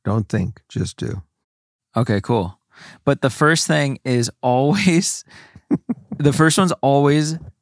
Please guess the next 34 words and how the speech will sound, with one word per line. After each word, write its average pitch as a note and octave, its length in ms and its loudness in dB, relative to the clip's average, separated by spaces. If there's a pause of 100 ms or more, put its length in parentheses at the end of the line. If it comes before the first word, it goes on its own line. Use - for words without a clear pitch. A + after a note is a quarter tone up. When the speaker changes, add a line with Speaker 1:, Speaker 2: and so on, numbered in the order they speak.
Speaker 2:
going C3 320 2
to C#3+ 60 2
be C#3 160 0
awkward A#2+ 380 0
no A#2 80 2
matter G#2+ 280 0
what G2 320 -4
you A#2+ 100 -2
do. B2+ 380 0 (400)
And B2 220 0
you A#2+ 100 -2
cannot C3 500 0
worry B2 300 2
about G#2+ 260 -2
what G#2+ 220 -2
they're G#2+ 180 0
gonna G#2+ 200 -2
think G#2+ 280 -2
of G2+ 80 0
it. F2 160 -2
Because A#2+ 380 0
in C3 160 -2
my A#2+ 200 2
position, A#2 520 0
I A#2 140 0
was C3 160 2
also A#2+ 280 0
with, G#2+ 360 -2
it C3 40 -4
was A2+ 140 0
my A2 300 0
first A#2 340 -2
kiss G2+ 240 -4
ever, F#2 320 -2